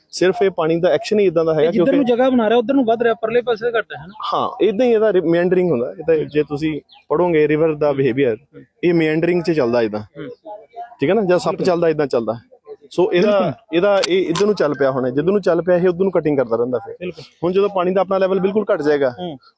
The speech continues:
Speaker 1: ਉਦੋਂ ਫਿਰ ਇਹਦੀ ਕਟਿੰਗ ਬੰਦ ਹੋ ਜਾਏਗੀ,
Speaker 2: ਹੂੰ।
Speaker 1: ਰਿਸੀਡ ਕਰ ਜਾਏਗਾ ਪਾਣੀ।
Speaker 2: ਹੂੰ।
Speaker 1: ਤਾਂ ਰਿਸੀਡ ਕਰ ਗਿਆ, ਫਿਰ ਆਪਾਂ ਉੱਥੇ ਪੱਕੇ ਜਿਹੜੇ ਹੈਗੇ ਆ ਉੱਥੇ ਲ-, ਅ, ਢਾਵਾਂ ਲਾਵਾਂਗੇ, ਢਾਹ ਲਾ ਕੇ ਫਿਰ ਉਹਨੂੰ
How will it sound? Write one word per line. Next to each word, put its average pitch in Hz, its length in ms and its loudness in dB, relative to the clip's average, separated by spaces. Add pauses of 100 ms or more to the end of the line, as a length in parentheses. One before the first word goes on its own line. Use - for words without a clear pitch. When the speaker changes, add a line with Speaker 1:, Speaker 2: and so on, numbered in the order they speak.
Speaker 1:
ਉਦੋਂ 185 220 0
ਫਿਰ 190 140 0
ਇਹਦੀ 202 200 0
ਕਟਿੰਗ 180 280 0
ਬੰਦ 156 180 2
ਹੋ 117 80 2
ਜਾਏਗੀ, 107 220 -2
Speaker 2:
ਹੂੰ। 127 340 -12
Speaker 1:
ਰਿਸੀਡ 165 380 -2
ਕਰ 156 120 0
ਜਾਏਗਾ 127 220 0
ਪਾਣੀ। 107 180 -4
Speaker 2:
ਹੂੰ। 135 440 -18
Speaker 1:
ਤਾਂ 160 160 0
ਰਿਸੀਡ 190 280 -2
ਕਰ 190 160 2
ਗਿਆ, 190 160 2
ਫਿਰ 180 160 2
ਆਪਾਂ 175 200 0
ਉੱਥੇ 170 200 -4
ਪੱਕੇ 160 300 -2 (420)
ਜਿਹੜੇ 151 140 2
ਹੈਗੇ 156 220 0
ਆ - 20 4
ਉੱਥੇ 160 180 0
ਲ-, 147 160 0
ਅ, 131 380 2 (120)
ਢਾਵਾਂ 135 220 0
ਲਾਵਾਂਗੇ, 131 360 0 (340)
ਢਾਹ 139 140 2
ਲਾ 139 140 2
ਕੇ 147 120 -4
ਫਿਰ 151 140 0
ਉਹਨੂੰ 160 180 0